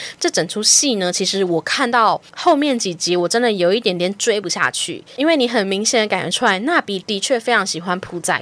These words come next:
彦，可是她又在内心里一直疯狂的抗拒这个男生，然后又不愿意面对真实的自己。前面你可能还会觉得啊，这样一个花心男不要也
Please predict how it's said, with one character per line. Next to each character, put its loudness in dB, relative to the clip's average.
彦， -2
可 -4
是 2
她 2
又 6
在 2
内 2
心 2
里 0
一 2
直 0
疯 -2
狂 0
的 2
抗 -2
拒 -2
这 -2
个 -2
男 -2
生， 2
然 0
后 4
又 0
不 -4
愿 2
意 -4
面 2
对 0
真 -2
实 -2
的 0
自 -8
己。 -10
前 0
面 2
你 2
可 -4
能 0
还 -2
会 0
觉 0
得 -2
啊， -4
这 -2
样 4
一 0
个 0
花 2
心 -2
男 0
不 -6
要 4
也 -2